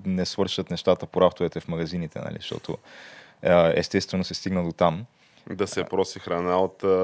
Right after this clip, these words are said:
Speaker 2: на практика
Speaker 1: Да.
Speaker 2: да се просят международни помощи.
Speaker 1: Но то скандалното е, че идеята на този час по принцип беше, а, първо опълчение срещу полицията и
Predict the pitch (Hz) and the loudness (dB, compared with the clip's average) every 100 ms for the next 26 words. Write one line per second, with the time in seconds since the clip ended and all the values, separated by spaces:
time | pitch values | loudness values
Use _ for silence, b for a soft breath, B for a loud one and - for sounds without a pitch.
0 | 92 90 90 82 90 - 92 101 101 92 | 4 2 2 0 -2 2 2 4 4 4
1 | 90 92 98 95 101 101 95 95 92 92 | 2 -4 -4 -4 -6 -4 -4 -2 -2 -2
2 | 90 87 73 - - B B 101 95 107 | -4 -10 -12 -14 -20 B B -4 0 8
3 | 117 - - 110 95 98 113 113 107 123 | 8 6 2 0 6 8 8 4 2 2
4 | - 117 104 - 95 92 90 98 110 110 | 2 2 2 0 -2 0 6 6 6 2
5 | 92 - 95 92 - - 85 98 110 - | 0 2 2 2 -2 4 4 4 -4 -8
6 | 82 92 92 - 101 92 87 95 - 92 | -4 0 0 0 -4 -2 2 2 2 0
7 | 101 113 - _ - 98 98 95 92 - | 0 0 -6 _ -4 2 4 4 2 -2
8 | _ _ - 101 98 101 95 90 85 98 | _ _ 0 0 2 0 2 0 2 0
9 | 98 95 95 - - - 92 - 87 - | 0 -2 -4 -8 -8 -4 -4 0 0 0
10 | 101 117 120 - 104 104 107 110 | 2 4 2 0 -2 0 2 2